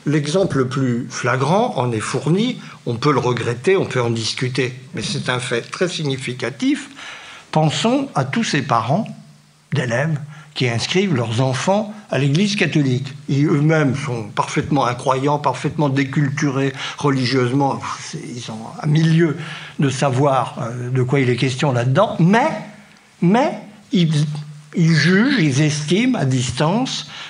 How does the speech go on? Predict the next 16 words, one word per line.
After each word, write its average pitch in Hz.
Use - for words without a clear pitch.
que 381
le 175
type 269
de 175
valeur 151
humaniste, 185
en -
fait, -
à 160
l'œuvre 180
dans 156
l'Église, 147
dans 139
les 127
écoles 143
privées, 131